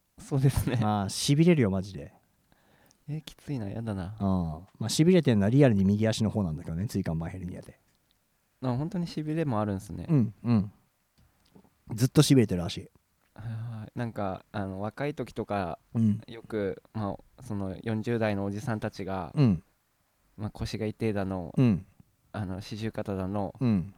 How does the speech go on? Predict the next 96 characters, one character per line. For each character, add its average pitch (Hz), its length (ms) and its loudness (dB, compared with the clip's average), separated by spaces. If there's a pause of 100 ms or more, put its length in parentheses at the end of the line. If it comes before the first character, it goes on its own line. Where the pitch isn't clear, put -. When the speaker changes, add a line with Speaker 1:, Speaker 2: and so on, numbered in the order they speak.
(220)
Speaker 1:
最 101 180 -12
近 107 160 -8
こ 113 180 -4
う - 20 -4
だ 98 120 -2
み 90 120 -4
た 90 120 -8
い 87 60 -6
な 95 60 -6
話 101 380 -4
を 85 220 -8
し - 100 -18
て 110 100 -8
た 104 100 -4
じ 90 100 -8
ゃ 90 40 -8
な 82 100 -10
い 64 40 -12
で - 100 -14
す 120 80 -8
か。 113 40 2
Speaker 2:
う 107 40 6
ん、 104 120 6
ダ 104 160 4
セ 131 120 4
え - 20 6
話 107 300 2
し - 80 -4
て 139 80 0
た 127 80 4
よ 92 100 4
ね、 95 100 4
み 92 120 4
ん 101 80 -2
な。 98 160 -6
Speaker 1:
そ-、 - 180 -18
そ 110 160 -10
う 113 40 -4
な 113 120 -2
り 120 80 -8
た 131 100 -4
く 113 120 -6
な 117 120 0
い 117 60 0
な 120 160 0
と - 100 -4
思 101 140 0
っ 104 60 -6
て - 240 -12
た 95 120 -6
ら、 98 280 -4
Speaker 2:
う 123 40 0
ん。 107 260 2 (760)
Speaker 1:
も 110 140 -4
う - 20 -4
な 117 100 0
ん 117 40 -4
か、 - 160 6 (180)
今 120 180 2
や 104 80 0
そ 117 140 -6
の 120 80 0
話 131 280 0
し - 80 -8
か 101 100 -8
出 - 100 -12
て - 80 0
こ - 140 6
な - 120 2
い。 - 80 -10 (640)
Speaker 2:
<laughs> - 720 2
そ 135 120 0
う、 113 40 0
す - 120 0
ま 190 140 10
ん 123 60 6
の。 95 240 -2
俺 196 180 12
の 233 80 12
今、 175 160 12
脳 190 200 12
内 135 180 12
は 104 140 6
腰 165 280 8
に、 202 260 12
あ 175 40 12
の、 165 60 10
侵 202 240 10
略 190 160 10
さ 180 100 8
れ 160 80 8
て 165 80 6
る 143 60 6
か 170 80 -2
ら 85 80 -4
さ。 - 120 -10